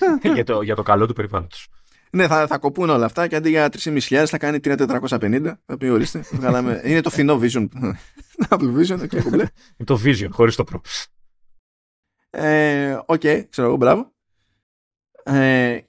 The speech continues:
Speaker 2: και τι, τι άλλο μάθαμε; Μάθαμε επίσης την τιμολόγηση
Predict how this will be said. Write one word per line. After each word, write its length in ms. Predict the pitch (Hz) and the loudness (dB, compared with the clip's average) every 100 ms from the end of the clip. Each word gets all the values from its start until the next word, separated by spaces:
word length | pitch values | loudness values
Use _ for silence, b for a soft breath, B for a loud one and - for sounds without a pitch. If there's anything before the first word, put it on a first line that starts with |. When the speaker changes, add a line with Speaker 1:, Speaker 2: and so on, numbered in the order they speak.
| _ _ - | _ _ -6
Speaker 2:
και 960 | 170 151 143 139 135 131 127 123 120 | 0 2 2 2 0 0 0 -2 -4
τι, 560 | - 208 202 180 156 147 | -4 -2 -2 -2 -4 -4
τι 120 | 180 | 0
άλλο 760 | 160 139 117 104 98 92 110 117 | 2 4 2 0 -2 -4 -6 0
μάθαμε; 440 | 120 123 156 208 143 | 2 2 0 -6 -2
Μάθαμε 500 | 156 214 147 131 - | 0 2 0 -2 -2
επίσης 640 | 123 135 - 196 226 - - | -4 -2 -2 -2 -6 -12 -12
την 240 | 143 143 | -4 -2
τιμολόγηση 840 | 139 135 131 156 175 - 214 226 | 0 2 4 2 0 -2 -2 -4